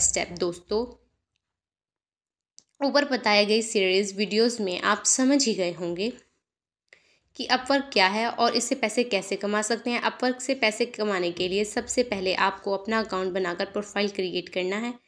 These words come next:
तो चलिए जानते हैं Upwork पर अकाउंट कैसे बनाते हैं, step by step पूरी मालूमात in हिंदी उर्दू टू थाउजेंड ट्वेंटी थ्री की अपडेट्स के मुताबिक।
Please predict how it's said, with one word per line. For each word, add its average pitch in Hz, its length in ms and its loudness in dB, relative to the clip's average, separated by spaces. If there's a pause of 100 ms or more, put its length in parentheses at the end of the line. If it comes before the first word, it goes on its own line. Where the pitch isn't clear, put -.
(360)
तो 240 40 -6
चलिए 233 320 2
जानते 196 360 2
हैं 226 120 2
Upwork 214 360 0
पर 220 100 0
अकाउंट 208 420 -2
कैसे 190 240 -2
बनाते 196 320 -2
हैं, 233 80 0
step 214 300 0
by 214 140 2
step 214 320 -2
पूरी 240 180 -4
मालूमात 214 400 -4
in 208 180 -2
हिंदी 202 300 -2
उर्दू 202 320 0 (460)
टू 233 100 -8
थाउजेंड 220 300 -2
ट्वेंटी 202 220 -4
थ्री 208 200 -2
की 208 180 2
अपडेट्स 202 500 2
के 196 240 -2 (920)
मुताबिक। 190 540 -4